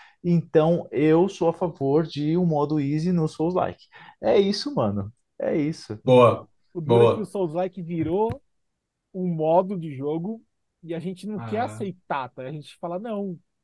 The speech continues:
Speaker 3: eu quero
Speaker 1: É um
Speaker 3: jogar
Speaker 1: modo
Speaker 3: o"
Speaker 1: de dificuldade só, cara. É só isso. Os caras podem ter o modo lá, modo normal.
Speaker 2: Ultra hard.
Speaker 1: Faz um, humilha a gente. Chega e fala assim, "Ô, modo bebezinho."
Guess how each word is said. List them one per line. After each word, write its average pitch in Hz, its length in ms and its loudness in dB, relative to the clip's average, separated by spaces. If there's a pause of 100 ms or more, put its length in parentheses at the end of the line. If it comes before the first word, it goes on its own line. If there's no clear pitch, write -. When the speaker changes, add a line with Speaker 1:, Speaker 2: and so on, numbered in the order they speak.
(380)
Speaker 3:
eu 151 120 -10
quero 214 300 -6
Speaker 1:
É 233 100 8
um 294 120 8
Speaker 3:
jogar - 0 -
Speaker 1:
modo 269 280 8
Speaker 3:
o" - 0 -
Speaker 1:
de 233 160 -4
dificuldade 240 760 4
só, 214 380 4
cara. 160 480 6
É - 20 4
só 220 260 2
isso. 220 340 -6
Os 170 40 -14
caras 202 200 2
podem 214 380 6
ter 208 120 6
o 185 40 6
modo 165 400 4
lá, 127 400 8 (320)
modo 170 440 2
normal. 226 280 6
Speaker 2:
Ultra 143 200 8
hard. 151 320 8
Speaker 1:
Faz 139 160 4
um, - 140 2 (240)
humilha 254 680 2
a - 20 8
gente. 226 420 0
Chega 254 220 -4
e - 40 0
fala 247 120 6
assim, 226 420 0
"Ô, 208 400 8 (240)
modo 196 360 8
bebezinho." 175 840 2